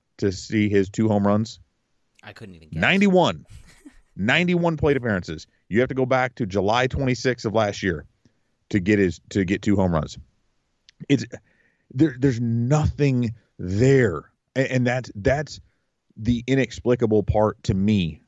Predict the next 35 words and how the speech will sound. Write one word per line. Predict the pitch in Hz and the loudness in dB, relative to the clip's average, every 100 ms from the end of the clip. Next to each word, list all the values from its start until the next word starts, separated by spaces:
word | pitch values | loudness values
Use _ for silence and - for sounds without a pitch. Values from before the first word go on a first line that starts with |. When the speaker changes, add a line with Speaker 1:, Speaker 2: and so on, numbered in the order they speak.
| - | -6
Speaker 1:
again, | 101 90 107 92 82 - | -4 0 2 2 0 -4
is | 98 107 | -2 0
that | 101 - _ _ _ _ | -2 -4 _ _ _ _
for | - 104 95 | 2 2 2
a, | - | 0
for | 101 | -4
a | 85 | -2
front | 139 170 | 0 2
office | 165 139 120 | 2 0 -2
that | 98 | -2
is | 92 | 0
as | 95 82 | -2 -2
smart | - - 110 117 151 | -6 -6 0 4 4
as | 135 | 2
they | 131 107 | 0 0
are, | 113 87 - _ _ _ _ _ _ _ _ | 0 -2 -12 _ _ _ _ _ _ _ _
and, | - 127 123 120 | -2 0 0 -2
and, | 120 - | -2 -2
and | 123 | 0
Almora's | 120 117 165 131 | 2 2 2 2
not, | 104 107 117 - | 0 0 0 -2
you | 123 120 | -6 -4
know, | 107 104 - | -4 -4 -6
again, | - 151 101 | -4 -2 -2
he, | - 120 | -4 -4
they, | - 123 - | -2 -2 -2
they | 117 | 0
have | 156 156 | 2 4
other | 120 90 | 4 4
leaders. | 85 107 151 - - _ _ _ _ - | 2 2 0 -4 -20 _ _ _ _ 0
He's | 165 160 | 2 2
not | 151 156 143 | 2 4 2
improving | 117 - 147 185 156 123 | 2 0 2 4 4 2
this | 107 110 | 0 -2
team | - 175 196 92 | -2 2 2 2